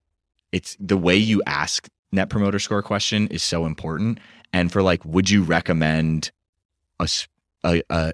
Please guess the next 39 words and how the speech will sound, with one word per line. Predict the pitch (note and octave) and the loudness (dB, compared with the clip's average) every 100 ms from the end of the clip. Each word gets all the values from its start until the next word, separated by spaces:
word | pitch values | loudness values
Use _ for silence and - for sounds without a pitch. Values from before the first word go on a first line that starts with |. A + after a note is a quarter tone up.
| - | -6
a | E2 | -4
Cincinnati | - A2+ F#2+ F2+ E2 E2+ E2 | -2 0 0 0 0 0 -2
Reds | C#2+ D2 D#2 E2 F2 | -2 -4 -4 -6 2
game | F#2 F#2 G2 G#2 - | 4 6 4 2 -2
to | F#2 E2 | -2 -2
a | |
friend | - D2+ F2+ B2 A#2+ _ _ - | -2 -2 -2 -2 -4 _ _ 0
is, | G2 | 2
like, | F#2 F2 - _ _ _ - | 2 0 -4 _ _ _ -4
kinda | A2 A#2+ | 2 2
nuanced, | F2 G2+ D2+ D2+ - | 4 2 2 -4 -4
'cause | F#2+ F2 | -2 -2
you | F#2 E2+ | -4 -4
might | E2 A2+ G#2 | -2 0 0
be | F#2+ | -2
saying, | E2+ F#2 F2 | 0 0 0
"Oh, | E2+ E2 | 0 0
well, | E2 | -2
team | - G#2+ F2+ | -2 -2 0
sucks, | G#2 F2+ - | 0 0 -2
so | D#2+ | -4
no, | E2+ E2+ | -2 0
I | |
wouldn't | D#2+ F2 D2+ | 0 0 -2
recommend | D2 D#2+ D#2 D2 | -6 -6 -6 -6
a | |
game, | C2+ F2 E2 D#2 D#2+ _ - - | -6 -4 -4 -6 -10 _ -4 0
but | G2+ | 2
the | |
experience | F#2+ - F#2 D#3 G#2 - | 2 2 2 4 2 0
was | E2 | -6
great. | D2 E2+ D#2+ | -4 -4 -4
Like, | D#2+ | -4
I | D#2+ | -2
had | A#2 G2+ | 0 0
a | |
good | E2 D#2+ | -2 -6
time," | E2+ A2 E2+ G2+ | -6 -4 -4 -4
right? | D#2+ F2+ | -4 -4